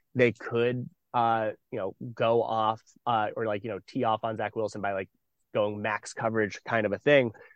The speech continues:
But, like, that said, at the end of the day, uh, you remove Zach Wilson's three carries for twenty-six yards.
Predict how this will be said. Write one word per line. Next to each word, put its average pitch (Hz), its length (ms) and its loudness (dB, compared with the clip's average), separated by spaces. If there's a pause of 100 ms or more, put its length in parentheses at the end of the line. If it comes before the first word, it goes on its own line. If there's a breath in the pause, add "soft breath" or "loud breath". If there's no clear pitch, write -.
(180 soft breath)
But, 165 80 6
like, 165 260 6 (340)
that 139 300 4
said, 160 200 4
at 156 80 2
the 151 100 2
end 139 100 4
of 143 80 -2
the 143 60 2
day, 110 320 4 (840)
uh, 143 160 6
you 151 120 4
remove 170 200 6
Zach 143 260 2
Wilson's 143 440 4
three 135 220 2
carries 131 480 6
for 123 120 0
twenty-six 120 560 0
yards. 117 380 6